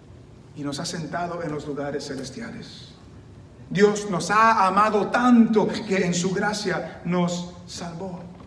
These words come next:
Y esto no salió de nosotros. Es un don de Dios, no por obras, para que nadie se gloríe. Para que nadie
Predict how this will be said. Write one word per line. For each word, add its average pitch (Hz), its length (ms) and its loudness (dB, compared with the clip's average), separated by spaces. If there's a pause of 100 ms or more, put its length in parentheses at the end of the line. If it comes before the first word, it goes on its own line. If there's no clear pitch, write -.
(1080)
Y 196 160 4
esto 220 240 4
no 220 160 4
salió 208 480 4
de 226 80 6
nosotros. 247 880 0 (540)
Es - 180 -4
un 180 320 0
don 233 360 8 (560)
de - 80 -8
Dios, - 880 2 (720)
no 175 220 -4
por 220 120 0
obras, 220 720 0 (680)
para 165 320 -4
que 156 180 -4
nadie 147 880 -2 (840)
se - 280 -16
gloríe. 123 520 -12 (920)
Para 170 360 -2
que 151 180 0
nadie 156 1080 -2